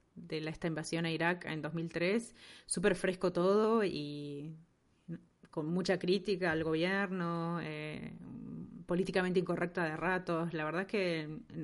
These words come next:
no sé si se podría haber hecho en otra, en otra cadena. Y no sé si H B O volvió a tener cosas de esta,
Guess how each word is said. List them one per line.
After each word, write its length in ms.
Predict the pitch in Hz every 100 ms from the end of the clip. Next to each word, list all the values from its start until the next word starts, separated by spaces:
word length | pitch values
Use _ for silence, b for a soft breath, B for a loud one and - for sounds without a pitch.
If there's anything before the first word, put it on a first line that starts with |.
| -
no 100 | 202
sé 140 | 202 196
si 120 | 170
se 80 | 170
podría 220 | 170 175
haber 120 | 170
hecho 180 | 175 170
en 60 |
otra, 420 | 160 170 165 156 - b b b
en 120 | 165
otra 240 | 170 170 170
cadena. 540 | 160 160 156 156 151 - _
Y 100 | 175
no 100 | 175
sé 120 | 196
si 260 | 214 202 180 -
H 280 | 180 180
B 140 | 175 180
O 120 | 180 165 -
volvió 560 | 151 156 156 160 165 170
a 60 | 165
tener 280 | 160 160
cosas 320 | 165 170 175 -
de 80 |
esta, 300 | 170 - 156